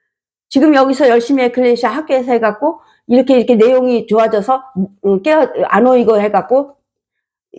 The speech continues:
눈이 떠졌기 때문에 이 속으로 여기가 열렸다는 거예요. 여기서 결정이 나갖고 여기서 이제 열리기로 된 거예요.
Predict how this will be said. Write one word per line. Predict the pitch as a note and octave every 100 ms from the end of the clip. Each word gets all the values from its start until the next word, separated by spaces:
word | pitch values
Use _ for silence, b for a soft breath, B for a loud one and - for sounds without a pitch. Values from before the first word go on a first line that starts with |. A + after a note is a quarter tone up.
| - G3
눈이 | F#3+ C4 C4
떠졌기 | C4+ A3+ G3 G#3
때문에 | F#3+ F#3+ B3+ D4+ -
이 | A#3+
속으로 | B3 C#4 A3+ B3+ C4 - _ _ _ _ _ _ _ _ -
여기가 | G#3+ A#3+ B3+
열렸다는 | F3+ A#3 C4+ B3+ G3+ D#3+
거예요. | B2+ - - F#3+
여기서 | A#3+ C4 B3+
결정이 | B3+ G#3+ A3+ G#3
나갖고 | G3 F3 E3+ G#3+
여기서 | E3+ G3
이제 | F#3 E3 - -
열리기로 | G3 A#3+ A3 F#3
된 | F3 D#3+
거예요. | D#3+ B2